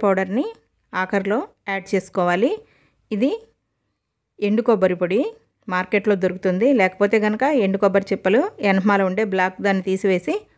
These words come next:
పౌడర్ని మిక్సీలో పట్టుకోవచ్చు. ఈ పౌడర్ వేసిన తర్వాత మనకి దగ్గరగా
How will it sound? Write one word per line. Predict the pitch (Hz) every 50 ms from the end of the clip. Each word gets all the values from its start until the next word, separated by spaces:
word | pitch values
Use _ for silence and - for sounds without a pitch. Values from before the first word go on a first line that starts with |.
| _ _ _ -
పౌడర్ని | 196 196 196 208 202 202 247 330 427 427 - 214
మిక్సీలో | 208 - - 208 208 202 196
పట్టుకోవచ్చు. | 185 175 - - 196 180 175 170 - - 285 370 440 - _ _ _ _ _ _ _ _ _ _ _ _ _ _ - 233
ఈ | 240 214
పౌడర్ | 226 208 208 233 233 233 208
వేసిన | 202 202 - 202 190 202
తర్వాత | 196 190 185 185 196 185
మనకి | 185 196 196 - 339 440 494 494 - - - - _ _ _ _ _ 143
దగ్గరగా | 147 - 185 220 233 208 214